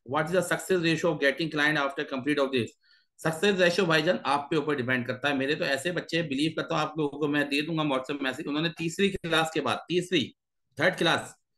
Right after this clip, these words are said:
के बाद उसने सीपीए फर्म को कन्विंस कर लिया कि मैं आपके लिए काम कर सकता हूँ। वो already सीपीए फर्म के पास काम करता था, उसे तीसरी क्लास के बाद कन्विंस कर लिया कि मैं आपके साथ काम करूँ, उसने उसको हायर भी कर लिया। Depend upon your skill। करने वाले तो पूरा कोर्स करके भी कुछ नहीं करते।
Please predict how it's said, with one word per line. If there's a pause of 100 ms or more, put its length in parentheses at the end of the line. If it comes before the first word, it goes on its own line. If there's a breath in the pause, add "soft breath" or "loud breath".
(120)
के
बाद
उसने
सीपीए
फर्म
को
कन्विंस
कर
लिया
कि
मैं
आपके
लिए
काम
कर
सकता
हूँ।
वो
already
सीपीए
फर्म
के
पास
काम
करता
था, (500 soft breath)
उसे
तीसरी
क्लास
के
बाद
कन्विंस
कर
लिया
कि
मैं
आपके
साथ
काम
करूँ,
उसने
उसको
हायर
भी
कर
लिया। (600)
Depend
upon
your
skill।
करने
वाले
तो
पूरा
कोर्स
करके
भी
कुछ
नहीं
करते।